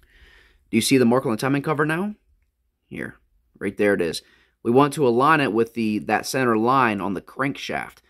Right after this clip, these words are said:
That indicates that this bottom end is in top of the center. If you're being ultra picky, you can remove the spark plug from cylinder one, take something long, and stick it directly into the cylinder board here, so it hits the top of the piston.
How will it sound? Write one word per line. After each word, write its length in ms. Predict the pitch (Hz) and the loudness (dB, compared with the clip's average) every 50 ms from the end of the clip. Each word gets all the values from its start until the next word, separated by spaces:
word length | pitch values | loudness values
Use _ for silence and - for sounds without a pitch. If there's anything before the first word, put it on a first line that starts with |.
| _ _ _ _ _ _ _ _ - | _ _ _ _ _ _ _ _ 0
That 180 | 127 135 - 120 | 2 2 4 4
indicates 560 | 143 139 139 - - 131 120 - - - - | 2 0 0 2 0 0 0 0 -2 -8 -8
that 140 | 107 92 98 | -8 -2 -2
this 160 | 127 120 120 | -2 -2 0
bottom 360 | 113 120 120 120 117 113 113 | 2 2 4 4 4 2 2
end 180 | 110 113 113 107 | 2 2 0 0
is 100 | 98 101 | -2 -4
in 100 | 95 92 | -8 -8
top 180 | - 110 - | -8 -8 -8
of 80 | 98 92 | -6 -8
the 40 | 90 | -8
center. 400 | - 131 131 135 135 139 139 - | -6 -6 -4 -4 -4 -6 -8 -12
If 580 | - - - - - - _ _ _ _ _ - | -16 -20 -20 -20 -20 -20 _ _ _ _ _ 2
you're 100 | 131 127 | 2 4
being 200 | 123 160 156 147 | 6 6 4 6
ultra 260 | 143 156 165 - 165 | 4 4 2 2 0
picky, 540 | 143 - 170 175 175 - 143 131 127 135 _ - | -4 0 -2 -2 -2 0 -4 -4 -4 -4 _ -6
you 120 | 123 127 | -6 -6
can 220 | - - 143 117 120 | -4 -2 -2 0 0
remove 340 | 123 123 135 156 160 143 | 2 2 4 4 2 2
the 80 | 127 120 | 0 -2
spark 300 | - - 185 180 185 - | -2 0 0 0 0 2
plug 140 | 160 127 117 | -2 -2 -2
from 120 | - 110 | -2 -6
cylinder 320 | - - 123 117 110 104 104 | -2 0 0 2 2 0 0
one, 360 | 104 107 104 107 117 123 - _ _ _ _ _ _ _ _ _ - | 0 0 -2 -2 -4 -8 -10 _ _ _ _ _ _ _ _ _ 0
take 160 | 180 180 - | 0 0 2
something 480 | - 202 175 156 - 135 120 113 113 127 | 2 0 0 0 -2 -4 -4 -2 -2 -2
long, 480 | 147 170 160 131 120 117 117 113 123 _ _ _ - | -2 0 0 0 0 0 0 -2 -6 _ _ _ -16
and 100 | - 110 | -12 -12
stick 280 | - - 143 135 - | -2 0 0 0 0
it 80 | 135 - | 0 -2
directly 540 | 113 113 123 139 151 - 151 147 143 135 117 | 0 2 2 2 0 0 -2 -2 0 0 -2
into 220 | 120 117 - 135 | -2 -4 -4 -4
the 120 | 101 104 - | -4 -4 -4
cylinder 380 | - - 139 185 185 127 110 | -4 -2 0 0 0 0 -2
board 340 | 92 101 95 98 101 101 98 | -2 2 2 2 2 2 0
here, 260 | 113 104 101 113 131 - - | 0 0 0 0 0 -4 -4
so 220 | - - 113 104 | 0 2 2 2
it 60 | 101 | 4
hits 160 | 123 135 - - | 2 -2 -2 -4
the 80 | 120 | -6
top 180 | - 139 123 - | -2 -4 -2 -2
of 80 | 110 | -2
the 60 | 104 - | -6 -6
piston. 540 | - - 175 196 - - 110 101 95 104 | -4 -4 -4 -4 -4 -6 -6 -6 -6 -8